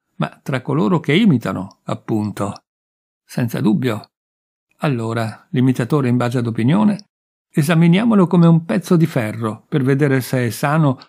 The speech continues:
o se ha ancora qualche incrinatura. Vediamo. Ebbene, ce l'ha, e molto notevole. Uno di loro è un ingenuo,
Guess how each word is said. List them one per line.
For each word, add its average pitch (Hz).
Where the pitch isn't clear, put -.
o 160
se 151
ha 143
ancora 135
qualche 135
incrinatura. 107
Vediamo. 101
Ebbene, 123
ce 214
l'ha, 113
e 226
molto 226
notevole. 98
Uno 160
di 135
loro 202
è 175
un 156
ingenuo, 107